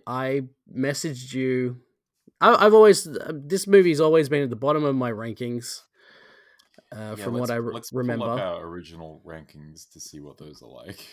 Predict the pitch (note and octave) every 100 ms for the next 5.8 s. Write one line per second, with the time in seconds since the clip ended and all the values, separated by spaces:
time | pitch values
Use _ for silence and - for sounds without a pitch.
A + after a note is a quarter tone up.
0 | _ _ - A#2+ A#2 B2+ C#3+ D#3+ C#3+ B2
1 | A#2 G#2+ F#2 - A2 F#2+ - - D#3+ F3+
2 | F#3 A#2 - E3 A3+ - - D3 D3 A2+
3 | G2 - _ _ _ - B2+ D3+ F3 -
4 | C#3 A2+ G#2 - - - - - C3+ C3
5 | C3 - C#3+ C#3+ C#3 C3 B2+ B2+